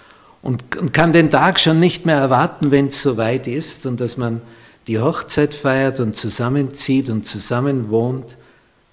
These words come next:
beisammen ist, für immer, weil man einen Bund geschlossen hat. Und wenn ein Mächtiger mit einem Schwächeren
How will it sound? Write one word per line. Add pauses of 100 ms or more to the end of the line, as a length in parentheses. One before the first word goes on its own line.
(760)
beisammen (120)
ist, (300)
für
immer, (800)
weil
man
einen (180)
Bund
geschlossen
hat. (1300)
Und
wenn
ein
Mächtiger (1200)
mit
einem
Schwächeren